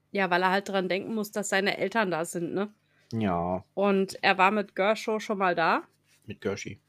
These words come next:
Speaker 1: Gershaw.
Speaker 2: Gershi.
Speaker 1: Richtig. Zum Glück ist der tot und wir müssen den Namen nicht mehr so oft sagen, ne?
Speaker 2: Ja, deswegen hast du den ja grad ausgesprochen.
Speaker 1: Ach so.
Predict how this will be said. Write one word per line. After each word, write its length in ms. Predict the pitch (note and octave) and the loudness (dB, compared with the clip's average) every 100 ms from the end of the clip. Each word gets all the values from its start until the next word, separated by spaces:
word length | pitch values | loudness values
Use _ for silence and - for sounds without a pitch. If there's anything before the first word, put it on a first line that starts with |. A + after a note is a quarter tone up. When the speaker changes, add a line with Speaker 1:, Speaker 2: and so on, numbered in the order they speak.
| _ _ _ | _ _ _
Speaker 1:
Gershaw. 460 | F3+ F3+ - A#3 C4+ _ _ _ - | -4 -4 0 0 0 _ _ _ -4
Speaker 2:
Gershi. 260 | G3 F3 | -4 -2
Speaker 1:
Richtig. 240 | G3 C#4 - _ _ _ - - - _ _ - | -4 -6 -10 _ _ _ -14 -14 -18 _ _ -8
Zum 200 | A3+ G3+ | 0 2
Glück 160 | A#3+ | 2
ist 180 | D4+ - | 0 0
der 120 | A3+ | 0
tot 220 | G#3+ B3 B3+ | 2 2 2
und 100 | A3+ | 2
wir 60 | |
müssen 260 | G#3+ A3+ A3+ | 0 0 -2
den 100 | G#3 | 4
Namen 220 | G#3 G3+ | 6 4
nicht 160 | E3+ F3+ | -2 -2
mehr 120 | E3+ | -2
so 120 | E3+ | -4
oft 180 | E3+ - | -6 -2
sagen, 300 | D#3+ D#3+ F3 | 0 0 -2
ne? 160 | G#3 - _ _ _ | -6 -8 _ _ _
Speaker 2:
Ja, 100 | G#2+ | 0
deswegen 280 | G#2+ - B2 | 0 2 0
hast 180 | A#2+ - | 0 0
du 60 | C3 | 2
den 140 | B2 | 2
ja 120 | G2 F#2 | 0 -4
grad 180 | - - | -8 -12
ausgesprochen. 640 | - - - F#2 F2+ G#2+ _ - - | -16 -16 -12 -12 -12 -20 _ -12 -8
Speaker 1:
Ach 60 | F#3+ | -10
so. 160 | - | -4